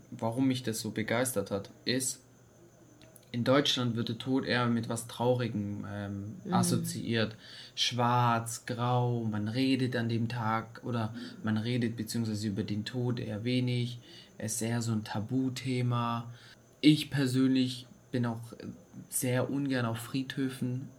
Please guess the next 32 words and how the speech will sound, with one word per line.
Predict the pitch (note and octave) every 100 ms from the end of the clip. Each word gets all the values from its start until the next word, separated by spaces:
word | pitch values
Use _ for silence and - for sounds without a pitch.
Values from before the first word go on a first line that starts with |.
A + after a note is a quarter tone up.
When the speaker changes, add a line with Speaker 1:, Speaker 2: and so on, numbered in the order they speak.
| - - -
Speaker 1:
Also | A2+ A2 A2 A#2 - - - - - - - - -
Speaker 2:
Gut, | - F3+ F3+ - - - -
das | - -
kann | F#3
ich | F3+
jetzt | E3+ -
nicht | G3 -
sagen. | F#3 F3+ F3+
Ich | D#3+ D#3
mag | E3+ E3+
Speaker 1:
Ja. | - - -
Speaker 2:
Waldfriedhöfe | E3 E3 - E3 - E3 D#3 D#3+
ganz | D#3+ D#3+
arg. | - - A#2
Speaker 1:
Ja, | A#2 A#2 -
aber | B2 B2
bei | B2 B2
mir, | C#3 C#3+ C#3 B2+ -
Speaker 2:
<laughs> | - -
Speaker 1:
ich, | B2+ - -
ich | C3 - - - -
assoziiere | B2+ B2+ - C3 C3+
das | B2 A#2+
immer | C3 B2+ A#2
mit | A2+ A2+
etwas | B2 - A2 -
Negativem. | A2+ A#2 G#2+ G2+ G2 G2 G2 -
Speaker 2:
Mhm. | F3 F3+ F3+ E3 - - - -
Speaker 1:
Deswegen | A2+ B2+ B2
hat | B2+ A2+
mich | A2+
das | - A2